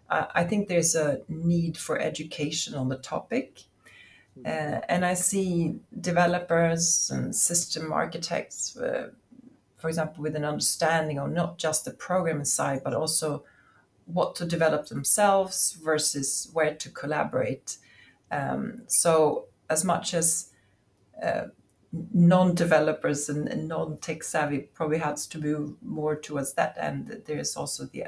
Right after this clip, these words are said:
Speaker 1: the other movement. Um, th-, there will be so many more opportunities to leverage data, um, to really serve your customers. But like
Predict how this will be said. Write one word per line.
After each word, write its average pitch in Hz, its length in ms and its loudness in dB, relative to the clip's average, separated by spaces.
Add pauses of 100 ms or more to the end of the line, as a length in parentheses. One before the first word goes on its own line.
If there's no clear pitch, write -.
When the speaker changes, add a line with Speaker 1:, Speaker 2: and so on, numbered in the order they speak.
(120)
Speaker 1:
the 156 100 -4
other 147 280 -4
movement. 143 640 -8 (640)
Um, 156 480 4 (100)
th-, 170 200 -2
there 202 100 4
will 196 180 2
be 175 200 0
so 214 320 6
many 185 200 2
more 165 200 2
opportunities 165 840 -2
to 160 140 -6
leverage 147 580 -2
data, 143 600 -4 (580)
um, - 760 -2 (140)
to 156 140 -6
really 156 380 0
serve 135 520 2
your 131 120 -4
customers. - 840 -4 (800)
But 160 200 -2
like 165 500 2